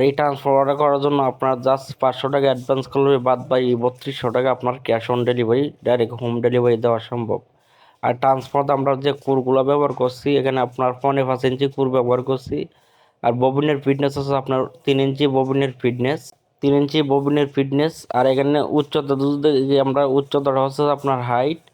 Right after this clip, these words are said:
চার ইঞ্চি আছে হাইট এটার উচ্চতা। তো এই ট্রান্সফর্মার সম্পূর্ণ আমরা বিজলি কেবলের তার দিয়ে তৈরি করছি। আর প্রত্যেকটি ট্রান্সফর্মার বন্ধুরা আমার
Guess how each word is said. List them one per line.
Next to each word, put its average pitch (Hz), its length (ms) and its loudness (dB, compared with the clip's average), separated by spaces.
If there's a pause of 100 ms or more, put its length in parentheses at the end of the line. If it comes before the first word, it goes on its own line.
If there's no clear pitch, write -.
(600)
চার 139 260 2
ইঞ্চি 143 280 -2
আছে 127 140 -6 (100)
হাইট 113 300 -2
এটার 123 240 2
উচ্চতা। 120 360 -2 (720)
তো 131 40 2 (100)
এই 151 120 2
ট্রান্সফর্মার 147 560 -2
সম্পূর্ণ 151 320 -2 (100)
আমরা 147 180 2 (760)
বিজলি 151 420 -2
কেবলের 135 380 2
তার 131 220 2
দিয়ে 131 140 4 (100)
তৈরি 117 220 2
করছি। 110 240 -2 (100)
আর 113 120 -2
প্রত্যেকটি 143 420 -2
ট্রান্সফর্মার 143 440 -2
বন্ধুরা 135 340 2
আমার 131 160 0